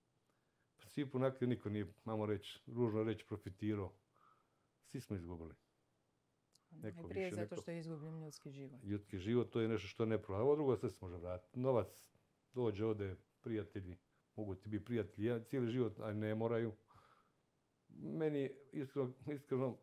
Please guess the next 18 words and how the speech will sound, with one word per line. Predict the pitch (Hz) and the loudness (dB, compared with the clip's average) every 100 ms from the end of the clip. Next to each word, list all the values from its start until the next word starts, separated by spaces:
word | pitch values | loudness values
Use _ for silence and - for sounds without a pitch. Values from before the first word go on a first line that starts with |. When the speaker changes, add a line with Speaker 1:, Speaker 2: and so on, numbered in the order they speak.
| _ | _
Speaker 1:
sad | - 139 135 | -2 0 0
ću | - | 4
ti | 143 | 6
reći, | 123 - - _ _ _ _ _ _ _ _ _ _ - | 6 4 -14 _ _ _ _ _ _ _ _ _ _ -8
ovaj | - 143 | 4 4
događaj | 151 139 131 135 | 6 6 8 8
mi | 131 | 6
je | 131 | 4
čak | 147 120 | 4 4
malo | 139 127 | 6 6
i | 107 | 6
pročistio | 139 135 - 113 | 6 6 4 2
život. | 107 131 113 - | 4 6 4 4
Imao | 127 | 2
sam | - 117 - | 2 0 0
puno | 143 131 95 - _ _ _ - | 2 4 2 -2 _ _ _ 2
kvazi | 123 101 | 4 4
prijatelja. | 98 - 131 123 - 117 113 | 0 2 6 6 4 2 4